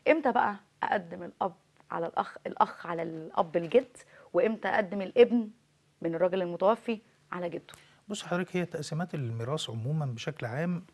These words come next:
Speaker 2: آه، كانت حريصة على إن كل واحد يتحط في درجة معينة وفي مكانة معينة من الميراث.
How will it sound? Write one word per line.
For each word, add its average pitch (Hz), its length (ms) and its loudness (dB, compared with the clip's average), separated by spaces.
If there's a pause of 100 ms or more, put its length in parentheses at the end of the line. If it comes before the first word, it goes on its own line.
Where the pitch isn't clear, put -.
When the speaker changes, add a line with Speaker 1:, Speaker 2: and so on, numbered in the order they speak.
Speaker 2:
آه، 120 280 -6
كانت 170 320 0
حريصة 151 400 -4
على 123 280 -2
إن 160 180 0
كل 185 260 -4
واحد 151 320 -2
يتحط - 380 -6
في 123 80 -4
درجة 135 260 -4
معينة 117 420 -4
وفي 127 220 -8
مكانة 135 260 -6
معينة 120 320 -6
من 120 80 -8
الميراث. 104 340 -14